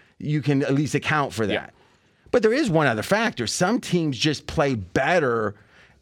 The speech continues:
Speaker 1: relative to the level of competition. And you see that in basket-, well, we see that in ba-, I mean, if anything, you kinda think Miami is that. Can, you know, I,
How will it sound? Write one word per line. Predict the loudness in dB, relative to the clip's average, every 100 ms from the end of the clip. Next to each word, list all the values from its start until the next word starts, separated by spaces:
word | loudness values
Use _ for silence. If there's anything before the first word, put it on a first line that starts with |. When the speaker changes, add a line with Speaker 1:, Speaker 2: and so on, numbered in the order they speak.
| -6
Speaker 1:
relative | 0 2 4 2 2 0 0
to | 0 0
the | 0
level | 0 0 0
of |
competition. | 0 -2 0 -2 0 0 0
And | 0
you | -2
see | 0 0
that | 0
in | 0
basket-, | 0 0 -4 -4
well, | -2 -2 -4 -14 -6
we | -2
see | 2
that | 2 2
in |
ba-, | 0 0 0
I | 0
mean, | 2
if | 2
anything, | 0 0 0 -2
you | -2
kinda | -2 -2 0
think | 0
Miami | 2 2 0 0
is | 0 0
that. | 0 0 -2 -8 -2
Can, | 0 0 -4 0
you | 0
know, | 0 -6 _ 0
I, | 2 2